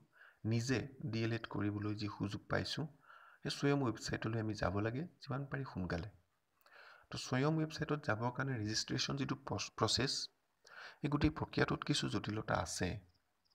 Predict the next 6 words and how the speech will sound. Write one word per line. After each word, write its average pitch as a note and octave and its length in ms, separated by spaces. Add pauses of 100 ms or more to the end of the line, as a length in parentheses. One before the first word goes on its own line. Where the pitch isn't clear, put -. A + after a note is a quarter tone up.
(640)
পাছৱৰ্ড A2+ 400 (280)
দিয়া G#2+ 140
ক্ষেত্ৰত - 360
হওক, G2+ 280
নাম G#2 220
ৰেজিষ্ট্ৰেশ্যনৰ G2+ 680